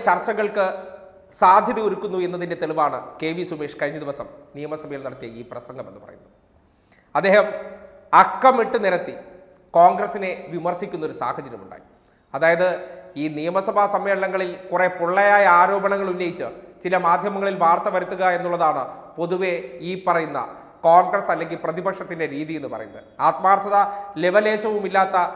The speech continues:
ഒരു പ്രവർത്തനമാണ് അദ്ദേഹത്തിൻ്റെ. അവിടെയാണ് ഈ പിണറായി പേടി, പിണറായി പേടിയെക്കുറിച്ച് സുമേഷ് പറഞ്ഞു വച്ച രണ്ട് വാചകങ്ങൾ പ്രസക്തമാകുന്നത്. എന്തുകൊണ്ട് പിണറായിയെ പേടിയില്ല എന്ന് ആവർത്തിച്ച്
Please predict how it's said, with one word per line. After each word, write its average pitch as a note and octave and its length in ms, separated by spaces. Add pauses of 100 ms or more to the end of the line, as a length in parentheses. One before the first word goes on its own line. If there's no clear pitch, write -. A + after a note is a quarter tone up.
(240)
ഒരു E3 160
പ്രവർത്തനമാണ് D#3+ 520
അദ്ദേഹത്തിൻ്റെ. - 360 (580)
അവിടെയാണ് A3 460 (580)
ഈ F3+ 40 (580)
പിണറായി B3+ 460 (100)
പേടി, A3+ 260 (120)
പിണറായി G#3+ 420
പേടിയെക്കുറിച്ച് G3+ 540 (100)
സുമേഷ് G3+ 340
പറഞ്ഞു F3+ 280
വച്ച E3 140 (300)
രണ്ട് E3 240
വാചകങ്ങൾ D#3+ 480 (240)
പ്രസക്തമാകുന്നത്. C3+ 720 (280)
എന്തുകൊണ്ട് B3+ 420 (100)
പിണറായിയെ A3+ 560
പേടിയില്ല G#3 420 (140)
എന്ന് F#3+ 180 (480)
ആവർത്തിച്ച് A3 440